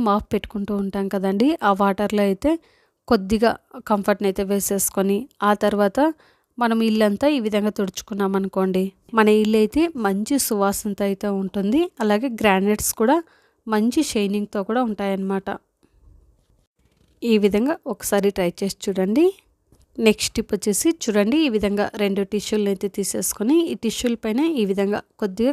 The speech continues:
కంఫర్ట్ని అయితే వేసేసుకోవాలి. మరీ ఎక్కువ వేసేసుకోవద్దండి,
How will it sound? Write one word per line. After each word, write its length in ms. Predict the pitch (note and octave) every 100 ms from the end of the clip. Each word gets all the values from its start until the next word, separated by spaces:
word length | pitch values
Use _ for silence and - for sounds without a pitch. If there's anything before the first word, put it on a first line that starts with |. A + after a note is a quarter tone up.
| -
కంఫర్ట్ని 380 | G#3+ G3+ G#3 G#3
అయితే 120 | G#3
వేసేసుకోవాలి. 760 | B3+ F#3+ G3 - - F#3+ F#3 F#3 - _ _ _ _ _ _ _ _
మరీ 200 | G#3 A3+ C4
ఎక్కువ 200 | G#3+ A#3 G#3+
వేసేసుకోవద్దండి, 880 | G3+ G3+ F#3 - G3 F#3 F#3 G3 C4+